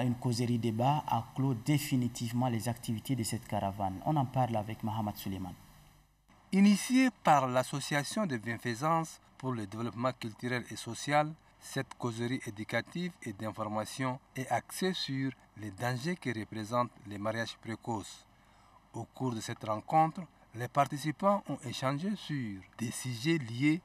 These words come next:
Speaker 2: à la scolarisation des filles et aux méfaits des mariages précoces. La présidente du comité d'organisation, Zamza Moussa Mahamat,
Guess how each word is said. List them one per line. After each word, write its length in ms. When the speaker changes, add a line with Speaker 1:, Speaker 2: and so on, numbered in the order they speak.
Speaker 2:
à 120
la 160
scolarisation 760
des 160
filles 460
et 220
aux 120
méfaits 520
des 160
mariages 380
précoces. 680
La 180
présidente 680
du 100
comité 300
d'organisation, 800
Zamza 420
Moussa 280
Mahamat, 420